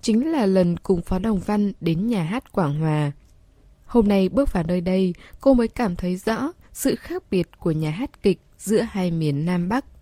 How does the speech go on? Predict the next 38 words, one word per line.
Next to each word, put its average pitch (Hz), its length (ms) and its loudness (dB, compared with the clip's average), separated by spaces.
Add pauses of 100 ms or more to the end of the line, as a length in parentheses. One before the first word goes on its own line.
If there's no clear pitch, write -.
(800)
Nơi 202 180 6
đó, 165 360 0 (260)
cứ 233 120 0
đi 247 140 -2
tiếp - 360 -4
là 175 160 -2
cánh 165 240 -4
cửa 208 160 -2
lớn 165 380 0
sơn 202 340 -2
đen 185 260 -2
rộng 185 280 -2
mở, 170 240 4 (440)
ánh 196 180 2
đèn 202 260 0
mờ 170 240 4
tối, 175 300 0 (220)
lối 214 200 2
đi 247 200 -2
nhỏ 214 280 -2
hẹp. 160 300 -2 (480)
Vòng 226 160 2
qua 240 120 -2
bức 330 240 -4
tường 170 300 0
bình 160 180 0
phong 196 260 -4
bằng 160 200 -2
gỗ 254 320 -2 (220)
sẽ - 260 -6
nhìn 220 220 0
thấy 165 240 -2
sân 196 220 -6
khấu 170 240 0
kịch. 185 280 0 (600)
Đưa 196 160 6
mắt 233 220 0
nhìn, 160 380 0